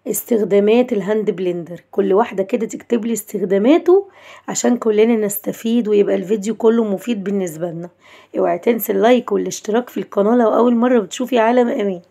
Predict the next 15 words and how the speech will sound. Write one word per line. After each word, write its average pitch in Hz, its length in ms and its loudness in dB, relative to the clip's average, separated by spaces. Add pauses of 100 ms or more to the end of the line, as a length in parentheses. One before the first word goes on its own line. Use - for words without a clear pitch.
(760)
ولو 214 220 4
بت-، 214 180 -2
بيعجبكوا 190 840 0
النوع 208 260 2
ده 233 140 4
من 247 120 4
الفيديوهات، 208 800 2 (400)
الريفيوهات 202 840 2
والمنتجات 196 840 0
والحاجات 202 400 -2
دي، 311 260 2 (300)
اكتبولي 226 580 0
برضو 226 280 2
في - 100 -14
التعليقات 247 840 2